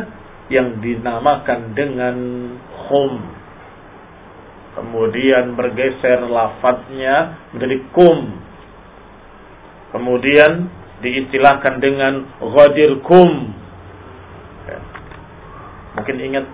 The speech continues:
dan mengingatkan kita pada ucapan-ucapan Syiah. Ya. Tempatnya, kejadiannya ada. Tetapi bukan aku berpesan Ali sebagai penggantiku, tidak ada itu. Yang ada adalah apa yang akan dibahas dan nanti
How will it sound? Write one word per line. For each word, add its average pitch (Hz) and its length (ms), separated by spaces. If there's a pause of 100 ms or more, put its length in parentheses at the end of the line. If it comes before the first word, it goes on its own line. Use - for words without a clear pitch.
dan 113 160
mengingatkan 117 480
kita 131 160
pada 113 160
ucapan-ucapan 107 640
Syiah. - 240 (240)
Ya. - 100 (920)
Tempatnya, 262 760 (200)
kejadiannya 240 880
ada. 247 380 (1400)
Tetapi 226 480
bukan 214 320
aku 196 240
berpesan 190 480
Ali 185 320
sebagai 170 400
penggantiku, 156 560
tidak 180 320
ada 175 80
itu. 165 260 (1040)
Yang 160 160 (160)
ada 180 140 (140)
adalah 156 160 (200)
apa - 80
yang 156 160
akan 160 120
dibahas 156 440 (480)
dan 131 160
nanti 170 440